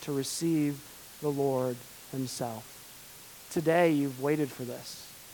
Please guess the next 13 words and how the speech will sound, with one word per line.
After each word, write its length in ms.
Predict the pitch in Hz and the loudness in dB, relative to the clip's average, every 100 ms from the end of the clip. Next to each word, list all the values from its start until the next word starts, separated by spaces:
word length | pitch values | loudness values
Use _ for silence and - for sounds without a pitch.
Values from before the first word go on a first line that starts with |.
| - - - | -18 -18 -10
To 100 | - | 0
receive 640 | 151 151 - 220 220 214 - | 2 2 2 8 8 8 4
Christ 460 | - 180 185 - | 6 6 6 2
himself, 520 | 180 170 - 160 151 - | 0 0 4 6 6 4
to 80 | 175 | 4
receive 520 | 170 - 233 226 190 | 4 4 2 2 6
the 80 | 202 | 6
blood 340 | 180 185 180 | 10 10 10
that 140 | 165 | 6
is 100 | 160 | 2
sprinkled 460 | - - 196 190 190 | 0 0 2 4 2
upon 460 | 170 - 180 175 160 | 0 2 2 4 6
you 320 | 160 156 | 6 4